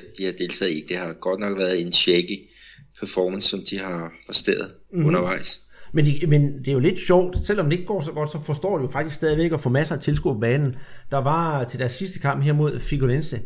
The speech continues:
Speaker 2: de vandt tre et, der var der, øh, næsten syvogtyve et halvt tusind tilskuere til stede,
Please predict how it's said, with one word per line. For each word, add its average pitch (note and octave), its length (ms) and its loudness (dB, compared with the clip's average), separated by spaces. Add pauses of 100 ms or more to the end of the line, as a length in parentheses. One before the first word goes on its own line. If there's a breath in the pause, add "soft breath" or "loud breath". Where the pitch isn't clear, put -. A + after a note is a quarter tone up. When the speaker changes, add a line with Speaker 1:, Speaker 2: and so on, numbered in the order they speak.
(120)
Speaker 2:
de C3 80 0
vandt C3+ 200 0
tre D#3+ 260 -4
et, D#3+ 140 -2 (440 loud breath)
der C3+ 60 -2
var B2+ 280 0
der, A#2 60 -6 (180)
øh, A2 120 -8
næsten D3 420 -2 (260)
syvogtyve D#3+ 440 -2
et C3+ 60 0
halvt - 260 -4
tusind C#3+ 340 -6
tilskuere C#3+ 500 -4
til A2+ 120 -10
stede, C#3+ 340 0